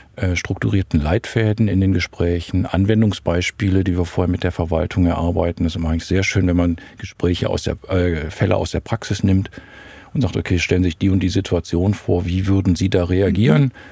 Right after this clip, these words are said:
Speaker 1: Das gibt der Verwaltung immer eine super Chance, einen Kandidaten kennenzulernen und, und, und zu merken, wie der, wie der entsprechend tickt. Und das machen wir, machen wir zweistufig, dann braucht man auch ein bisschen Zeit für, bis man das hat.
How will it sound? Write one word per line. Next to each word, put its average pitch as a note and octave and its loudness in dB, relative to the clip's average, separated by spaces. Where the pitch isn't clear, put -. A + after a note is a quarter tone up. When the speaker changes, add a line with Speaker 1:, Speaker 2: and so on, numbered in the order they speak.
Speaker 1:
Das - -4
gibt - -4
der F2+ 2
Verwaltung F2+ 0
immer E2+ 2
eine E2 2
super E2 -4
Chance, - -2
einen - -2
Kandidaten - -2
kennenzulernen D#2+ 0
und, D#2 -2
und, E2 -2
und F2+ -2
zu F#2+ 0
merken, D2+ 2
wie D#2 0
der, D2+ 0
wie - -4
der D#2 0
entsprechend - -4
tickt. - -14
Und A#2 -2
das G#2 0
machen A#2+ 2
wir, G#2+ 2
machen G2+ 0
wir E2+ 0
zweistufig, - -2
dann A2 -4
braucht - -2
man G2 2
auch A2 -2
ein C#3+ 2
bisschen C#3 -2
Zeit B2+ -2
für, C3 -2
bis - -6
man G#2+ 2
das G2+ -2
hat. - -4